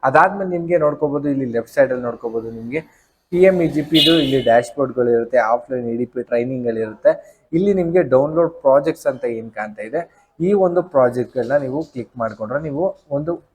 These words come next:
ನಾನ್ ನಿಮ್ಗೆ ಒಂದು ಸಿಂಪಲ್ ಪ್ರಾಜೆಕ್ಟ್‌ನ ತೋರಿಸ್ತಾ ಹೋಗ್ತೀನಿ ನೋಡಿ. ಇಲ್ಲಿ ನಿಮ್ಗೆ ಎಷ್ಟು ತರವಾದಂತ ನಿಮ್ಗೆ ಪ್ರಾಜೆಕ್ಟ್‌ಗಳು ಇದೆ ಅಂತಂದ್ರೆ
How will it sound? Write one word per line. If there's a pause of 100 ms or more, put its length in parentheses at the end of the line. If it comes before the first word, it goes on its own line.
(420)
ನಾನ್
ನಿಮ್ಗೆ
ಒಂದು
ಸಿಂಪಲ್
ಪ್ರಾಜೆಕ್ಟ್‌ನ
ತೋರಿಸ್ತಾ
ಹೋಗ್ತೀನಿ
ನೋಡಿ. (380)
ಇಲ್ಲಿ
ನಿಮ್ಗೆ
ಎಷ್ಟು
ತರವಾದಂತ
ನಿಮ್ಗೆ
ಪ್ರಾಜೆಕ್ಟ್‌ಗಳು
ಇದೆ
ಅಂತಂದ್ರೆ